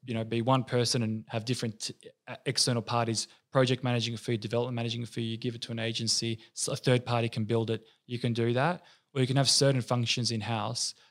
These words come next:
We have, probably what happened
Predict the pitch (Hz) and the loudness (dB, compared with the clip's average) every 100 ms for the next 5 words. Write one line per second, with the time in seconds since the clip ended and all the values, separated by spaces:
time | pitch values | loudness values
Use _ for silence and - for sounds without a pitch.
0 | _ _ _ - 135 175 214 170 170 160 | _ _ _ -2 6 8 8 8 6 6
1 | 143 - _ _ _ _ _ _ _ - | 2 -10 _ _ _ _ _ _ _ 4
2 | 196 233 196 185 - 156 - 143 131 | 6 8 8 6 6 4 6 4 4